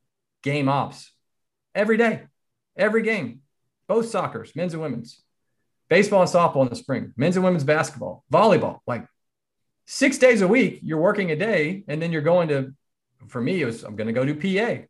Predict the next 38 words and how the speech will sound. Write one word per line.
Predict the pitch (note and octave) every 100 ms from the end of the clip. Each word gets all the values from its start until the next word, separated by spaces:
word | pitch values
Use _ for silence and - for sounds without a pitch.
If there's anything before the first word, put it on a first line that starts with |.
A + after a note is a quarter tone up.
| -
or | A2
I'm | A2+
gonna | A#2+ B2+
run, | C#3+ D3+ E3+ E3+ _ _ _ _ _ -
you | D3+
know, | A2+
the | A2+
headset | C3 G3+ A3 - A#2+ -
to |
communicate | - B2 C3 C3+ C3+
between | B2 D3 D3+
the | D3+
P | C#3+ F3
A | F3 F3
guy | F3 F3+
and | F3+ F3+
the, |
the | F3+ F3+
marketing | G#3+ A3 D#3 B2+
team. | - A2 G2+ A2+ -
And, | B2+ A#2+ A#2 A2+ -
and | D#3
you | D#3+
just, | D3 A3+ - - _
I | _ _ _ _ _ -
mean, | F3+
you | A3
wanna | G#3+
talk | - D3
about | C3+ B2
a |
crash | A2+ - D#3 E3 -
course | - - F3+ A#2+ - - - -
in | C3+ B2 A#2 A2 G2+ _ _ _ _ _ _ _ _ _ - _ _ _ _ _
how | - E3 F#3 F3
a |
department | C#3+ - D3+ D3+ C3 A2+
operates. | A2 C3+ C3+ G#2 G2 F#2+ - -